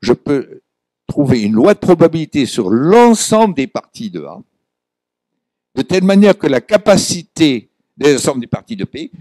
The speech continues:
la capacité de A, c'est la probabilité qu'une partie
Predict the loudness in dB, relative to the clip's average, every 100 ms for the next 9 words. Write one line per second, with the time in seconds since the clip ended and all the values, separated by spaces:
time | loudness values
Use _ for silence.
0 | _ -12 -6 -2 2 2 0 -6 -4 0
1 | 2 0 -4 -6 -6 -4 2 4 4 2
2 | -2 -4 -6 -2 0 0 -6 _ _ _
3 | _ _ _ _ _ -4 -4 0 -2 -4
4 | -10 -8 -8